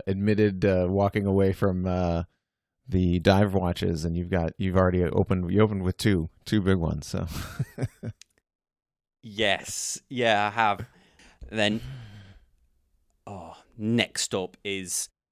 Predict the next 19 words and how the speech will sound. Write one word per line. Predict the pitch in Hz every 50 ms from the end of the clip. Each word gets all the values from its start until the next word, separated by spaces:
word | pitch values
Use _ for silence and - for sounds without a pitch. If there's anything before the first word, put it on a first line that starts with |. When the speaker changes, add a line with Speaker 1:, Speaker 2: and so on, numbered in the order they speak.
| _ _ _ _ -
Speaker 2:
what | - 127 117 123 139 - -
I |
find. | - - - - 98 95 95 92 90 92 92 95 - - _ _ _ _ _ _ _ _ _ _ _ -
I'd | 117 110 -
reviewed | 113 117 117 113 - 123 131 139 135 123
a | 120
couple | - - - 110 - - 104
of | 92 - -
Christopher | - - 104 - - - - - 104
Ward | 95 95 98 98 98 98 95 -
watches, | - 95 92 - - - - 127 117 117 113 110 - - -
and | 101 98 98
then | 95 95 98
they | 95 95
did | 95 110 107 95
a | 98 95
sale. | - - - - - - - 90 92 98 95
Speaker 1:
Mm. | 107 104 98 87 73 - _ _ _ _ _ -
Speaker 2:
And | 92 95 95 92 92